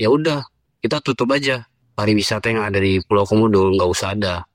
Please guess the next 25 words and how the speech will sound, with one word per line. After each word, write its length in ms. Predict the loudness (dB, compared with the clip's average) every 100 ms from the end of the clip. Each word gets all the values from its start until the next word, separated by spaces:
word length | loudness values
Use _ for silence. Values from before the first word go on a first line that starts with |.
| _ _
Kalau 240 | -4 -4
kayak 400 | -2 -4 -2 -2
gitu 80 | 0
konsepnya. 560 | 0 -2 -2 -4 -6 -8 _ _
Kita 640 | -8 -4 -2 -2 -2 -4 -4 -10 _
apalagi 720 | -6 -2 0 0 0 0 0
basis 1200 | -2 -2 -2 -2 -2 -2 0 0 0 -2 -4 -6 _
pembangunan 720 | -2 2 2 2 2 4 4
yang 240 | 2 2
diberikan 560 | 0 -2 -2 -4 -2 -2
oleh 240 | 0 0
pemerintah 480 | 0 -2 0 0 0
adalah 320 | 0 0 0 -4 -8
berupa 400 | -2 -2 -2 -4
fisik, 400 | 0 0 -2 -6
res-, 400 | -4 -2 0 0 -2
resort. 400 | -2 0 -2 -6 _ _
Yang 240 | -2 0 0
dimana 240 | 0 -2
S 160 | -2 0
D 160 | 0
M 160 | 0 -2
kita 320 | -6 -4 -4
di 160 | -2 -2
sana 400 | 0 -2 -4